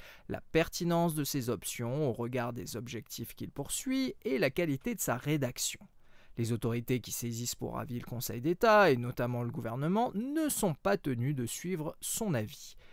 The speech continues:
Mais le risque juridique auquel elles s'exposent, soit devant le juge de l'excès de pouvoir, s'agissant de textes réglementaires, soit devant le Conseil constitutionnel, s'agissant de textes législatifs, les incite le plus souvent à suivre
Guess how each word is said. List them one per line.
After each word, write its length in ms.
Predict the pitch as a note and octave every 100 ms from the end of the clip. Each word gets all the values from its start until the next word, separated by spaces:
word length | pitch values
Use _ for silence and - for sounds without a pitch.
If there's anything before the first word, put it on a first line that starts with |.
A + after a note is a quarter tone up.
| - - - -
Mais 480 | C#3+ G3+ D#4 E4 - -
le 260 | F#3+ A3+ A3+
risque 380 | A#3 B3 -
juridique 520 | C#3 C#3+ A#2 D#3+ A3+ D3
auquel 280 | C3+ G3+
elles 120 | C3+ -
s'exposent, 840 | - F#3+ - - C#4+ C#4 B3 F#3
soit 320 | - - F3
devant 300 | D3 C3+ C3+
le 100 | B2
juge 400 | A#2+ A#2+ C3 C3
de 80 | B2
l'excès 300 | A2+ A2+ A#2
de 60 | -
pouvoir, 600 | - D#3+ F3 G3+ G#3 F#3+
s'agissant 440 | B2 A#2 A#2 A2+
de 40 | A2
textes 300 | - - A2+
réglementaires, 720 | A#2 A#2 A#2 B2 A2+ A2+ A2 - - -
soit 220 | - B2
devant 160 | A2+
le 60 | A#2
Conseil 340 | B2 A#2+ G#2+ -
constitutionnel, 800 | B2 C3+ A#2 - - D#3+ G#3 G3
s'agissant 560 | - C3+ C3 - C3+ B2+
de 100 | -
textes 460 | - A#2+ - - A2+
législatifs, 920 | D3 D3+ E3 - F#3+ - B3+ - - - - -
les 440 | F#3 A3 B3+ B3+ F#3
incite 580 | C#3+ - F#3+ - - -
le 340 | F#3+ A3+ A#3+ G3
plus 220 | - C3
souvent 560 | - A2+ A2 A#2 C#3 -
à 140 | D#3 C#3+
suivre 600 | - - - E2+ C#3+